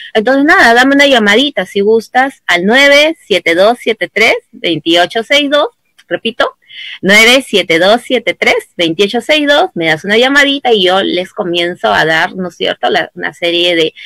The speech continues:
asesorías, guías para realizarlo. Lo importante es que ustedes puedan ingresar a todos estos talleres, actividades que nosotros tenemos en la campaña de alfabetización digital, resaltando que esta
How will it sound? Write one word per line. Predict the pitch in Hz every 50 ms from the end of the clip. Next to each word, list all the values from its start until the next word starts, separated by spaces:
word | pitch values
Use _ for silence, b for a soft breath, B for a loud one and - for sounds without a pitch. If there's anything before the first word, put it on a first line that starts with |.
| B B B
asesorías, | B 277 - - 254 - - 190 180 185 180 180 180 175
guías | 170 196 190 185 196 202
para | - 220 190 180 _ _ _ _ _ _ _ _ _ _ _ _ _ _ _ _ - 151 151 -
realizarlo. | 147 143 147 - 139 - - 180 180 - - - B B B B
Lo | B 247
importante | 247 - 254 247 - 311 330 330 339
es | 311 -
que | - 262
ustedes | 208 - 269 254 262 254 _
puedan | - 254 247 247 247 247 262 285 277 B B B B B B
ingresar | B - 233 233 226 214 226 214 - - - 311 311 262 214 - -
a | - 190 -
todos | - 247 247 254 254 247
estos | 247 247 - - - - 254 - -
talleres, | - 202 196 208 214 214 226 220 -
actividades | 233 - - 202 190 185 190 190 196 202 -
que | 214 190
nosotros | 185 180 - 190 - 196 196 - -
tenemos | 208 202 196 185 180 180 180 202 226 B B B B B B
en | 254 254 262
la | 277 277
campaña | - 226 208 208 208 - 277 302 277 247 214
de | 190 175
alfabetización | 170 156 - 175 170 170 156 - - 147 143 - 170 165
digital, | 175 185 - - - - 156 143 147 -
resaltando | - 165 - 175 170 - - 202 202 208 202 220 220 -
que | - 175 - -
esta | - 202 202 _ - 240 233 240 240